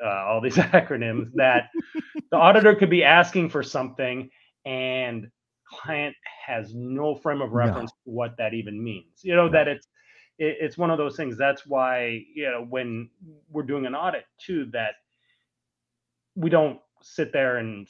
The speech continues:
Speaker 1: try and spring all these nonconformances at the end and say, "Hey, here you go. Hey, congratulations, you got nine."
Speaker 2: <laughs> Yeah.
Speaker 1: Um, you know, we, we wanna bring it up when we see it. That's why we have
Speaker 2: Mm-hmm.
Speaker 1: closing meetings every day. That's why we bring it up on the
Speaker 2: Mm-hmm.
Speaker 1: floor, because there is that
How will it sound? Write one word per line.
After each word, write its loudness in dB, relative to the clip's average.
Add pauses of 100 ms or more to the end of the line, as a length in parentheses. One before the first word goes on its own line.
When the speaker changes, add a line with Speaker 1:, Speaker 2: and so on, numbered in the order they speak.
(140)
Speaker 1:
try 0
and -6
spring -6
all -2
these -8
nonconformances -8
at -6
the -6
end -4
and -8
say, 2
"Hey, 10
here 6
you -4
go. 4
Hey, 2
congratulations, 6
you 6
got 6
nine." 2 (260)
Speaker 2:
<laughs> -20
Yeah. 4
Speaker 1:
Um, -4 (640)
you -4
know, 0
we, -2
we -8
wanna 0
bring 0
it 0
up -2
when -6
we -6
see -8
it. -6
That's -4
why -4
we -6
have -4
Speaker 2:
Mm-hmm. -14
Speaker 1:
closing -2
meetings -8
every -10
day. -4
That's -8
why -8
we -10
bring -8
it -6
up -8
on -8
the -6
Speaker 2:
Mm-hmm. -4
Speaker 1:
floor, -2
because -6
there -6
is -6
that -4